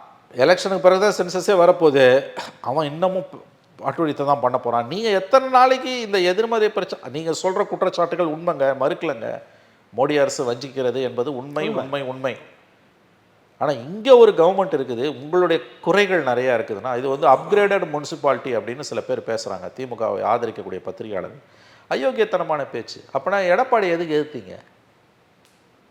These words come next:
Speaker 1: இந்த நாக்கு தானே அன்னைக்கு எதிர்த்து பேசுச்சு. மாநில அரசுக்கு எந்த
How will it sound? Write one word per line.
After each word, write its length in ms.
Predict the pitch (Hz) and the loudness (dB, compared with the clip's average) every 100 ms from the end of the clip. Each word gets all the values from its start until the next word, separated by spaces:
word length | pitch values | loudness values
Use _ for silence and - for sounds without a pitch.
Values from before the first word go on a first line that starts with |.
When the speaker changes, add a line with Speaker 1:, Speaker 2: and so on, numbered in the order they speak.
| _ _ 120 | _ _ -4
Speaker 1:
இந்த 140 | 143 139 | -2 4
நாக்கு 260 | 170 - 196 | 2 4 0
தானே 180 | 190 180 | 0 -2
அன்னைக்கு 240 | 165 147 | -4 -2
எதிர்த்து 200 | 170 170 156 | -2 -2 -4
பேசுச்சு. 280 | 151 147 - - _ _ _ _ _ _ _ _ 117 | -4 -6 -16 -20 _ _ _ _ _ _ _ _ 0
மாநில 320 | 151 190 180 | 2 4 2
அரசுக்கு 360 | 170 - 156 | 2 -2 -6
எந்த 100 | 147 | -2